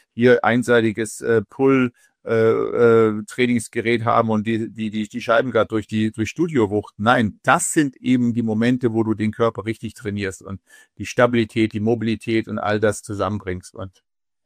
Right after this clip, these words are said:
deswegen, ja, das lernen wir vielleicht, wenn wir ein bisschen älter werden, sage ich immer, dass wir dann weiser werden und dann wissen, was unserem Körper gut tut. Und in dem Moment, äh, gebe ich dir vollkommen recht, die Erkenntnis dessen,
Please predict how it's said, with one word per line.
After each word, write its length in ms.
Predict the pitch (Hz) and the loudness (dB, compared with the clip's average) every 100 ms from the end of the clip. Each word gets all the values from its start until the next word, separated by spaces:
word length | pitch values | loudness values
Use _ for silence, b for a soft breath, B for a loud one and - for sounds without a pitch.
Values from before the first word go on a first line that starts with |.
| _ - - | _ -20 -6
deswegen, 420 | 104 - 147 113 | -4 2 2 2
ja, 180 | 95 107 | 0 0
das 280 | 107 101 - | 0 -4 -8
lernen 560 | 92 101 107 123 120 | -6 -2 0 0 0
wir 200 | 107 120 | 2 2
vielleicht, 520 | 110 107 107 110 - - B B _ | 2 -2 0 -2 -6 -20 B B _
wenn 140 | 107 | -4
wir 80 | 110 | -2
ein 60 | 107 | -2
bisschen 200 | 104 113 | -4 -2
älter 380 | 117 160 151 | 0 2 4
werden, 260 | 113 107 104 | 4 2 2
sage 240 | 104 101 | 0 -2
ich 120 | 107 107 | -2 -2
immer, 200 | 107 127 | 0 2
dass 220 | 113 110 | 0 0
wir 80 | 104 | 0
dann 180 | 104 | 0
weiser 380 | 104 98 127 123 | 2 2 4 2
werden 340 | 98 98 107 113 | 2 2 2 0
und 140 | 107 | -2
dann 180 | 104 104 | -2 -2
wissen, 300 | 127 123 110 | -4 -2 2
was 180 | 120 - | 2 2
unserem 320 | 120 110 107 | -4 -2 -2
Körper 320 | 110 107 107 | -2 -2 -4
gut 240 | 101 131 | -8 -12
tut. 360 | - 117 127 - b b b b | -10 -6 -6 -6 b b b b
Und 260 | _ 113 110 | _ -4 -4
in 160 | - 101 | -6 -4
dem 160 | 107 | 0
Moment, 440 | 123 117 117 117 117 | 2 2 2 0 0
äh, 180 | 107 | -2
gebe 220 | 104 107 110 | 0 -2 -2
ich 60 | |
dir 100 | 110 | -4
vollkommen 400 | 101 110 107 110 | -4 -6 -6 -8
recht, 320 | 104 131 - | -4 -4 -4
die 180 | 107 101 b b b | -8 -10 b b b
Erkenntnis 680 | - 104 - 139 208 202 165 | -8 -6 0 2 2 -2 -2
dessen, 540 | 147 143 - 143 143 | 0 0 0 -2 -2